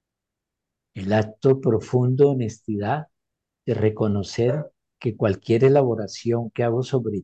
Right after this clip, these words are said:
ti, cualquier elaboración que hago sobre la realidad,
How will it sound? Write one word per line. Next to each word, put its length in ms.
ti, 340
cualquier 480
elaboración 880
que 100
hago 200
sobre 380
la 140
realidad, 680